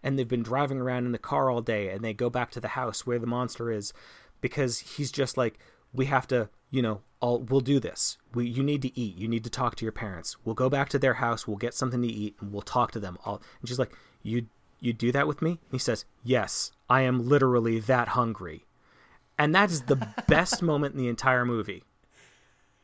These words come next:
Speaker 2: Man, honestly, I love the kid they got to play the dopey boyfriend because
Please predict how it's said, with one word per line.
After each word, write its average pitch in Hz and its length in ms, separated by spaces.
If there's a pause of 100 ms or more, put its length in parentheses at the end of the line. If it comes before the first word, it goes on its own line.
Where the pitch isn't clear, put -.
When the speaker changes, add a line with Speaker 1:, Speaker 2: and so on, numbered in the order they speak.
(140)
Speaker 2:
Man, 202 540
honestly, 220 340
I 220 120
love 220 260
the 185 60
kid 165 220
they 131 100
got 117 220
to 131 80
play 123 160
the 113 100
dopey 113 260
boyfriend 107 460
because 113 380